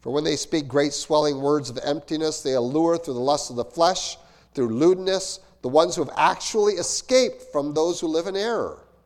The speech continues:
While they promise them liberty, they themselves are slaves of corruption. For by whom a person is overcome, by him also he is brought into bondage.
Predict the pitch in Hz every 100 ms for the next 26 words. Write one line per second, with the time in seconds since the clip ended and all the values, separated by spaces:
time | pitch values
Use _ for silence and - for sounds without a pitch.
0 | _ _ _ _ _ _ 151 160 156 -
1 | - 240 262 254 - 143 127 175 269 302
2 | 311 320 - _ _ _ - 160 160 156
3 | - 233 240 214 196 - - 214 226 196
4 | 214 - 190 160 139 - - 85 _ _
5 | _ _ _ _ _ 139 143 170 180 196
6 | 190 165 - 208 196 - 202 180 196 180
7 | 175 - 175 131 92 - - - - 147
8 | 156 185 185 180 185 185 156 143 151 135
9 | 160 151 127 120 135 123 110 117 123 117
10 | 87 78 - - - -